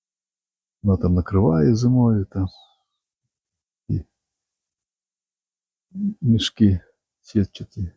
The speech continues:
Це вже все. Вчорашній день ми вже не,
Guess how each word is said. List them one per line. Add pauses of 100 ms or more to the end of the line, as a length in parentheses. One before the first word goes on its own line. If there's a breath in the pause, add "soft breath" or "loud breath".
Це
вже (140)
все. (500)
Вчорашній
день
ми
вже
не,